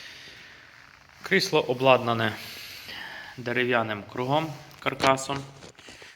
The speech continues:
І там є така крутилка, за допомогою якої крісло крутиться навколо своєї осі в будь-яку сторону безліч разів.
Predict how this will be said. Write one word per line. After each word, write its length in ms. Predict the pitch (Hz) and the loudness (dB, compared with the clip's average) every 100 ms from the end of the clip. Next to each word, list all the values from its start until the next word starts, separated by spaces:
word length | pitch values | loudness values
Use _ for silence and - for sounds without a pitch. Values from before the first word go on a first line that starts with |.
| _ | _
І 40 | - | -8
там 200 | 117 107 | -6 -6
є 40 | |
така 260 | 101 101 101 | -10 -8 -10
крутилка, 680 | - 107 135 147 147 151 143 - - | -8 -6 -2 -2 0 -2 -4 -12 -16
за 120 | - | -12
допомогою 500 | 107 - 110 110 110 | -12 -12 -8 -6 -4
якої 500 | 107 104 143 143 139 - - - - - - | -4 -2 0 0 -2 -10 -20 -18 -18 -20 -12
крісло 360 | 139 147 - | -8 -6 -4
крутиться 600 | 131 139 131 127 - 123 117 - - | -4 -2 0 -2 2 0 0 -6 -6
навколо 680 | 123 117 127 - 127 123 123 - - - - - - | 6 8 8 6 4 4 4 -2 -6 -6 -8 -10 -10
своєї 640 | - 120 117 117 110 107 | -6 2 6 8 8 6
осі 540 | 110 113 - - 160 160 - - - - - 117 - - - | 4 0 2 6 8 6 -2 -10 -10 -8 -6 -8 -8 -12 -8
в 120 | 113 | -8
будь-яку 460 | 107 131 113 110 120 | 2 4 4 0 -4
сторону 600 | - 147 147 139 135 135 - - - - - - - - | 4 6 8 6 4 0 -4 -16 -18 -16 -14 -10 -10 -8
безліч 520 | - 110 110 107 - | 2 4 4 -2 -4
разів. 340 | 107 101 98 | -8 -6 -6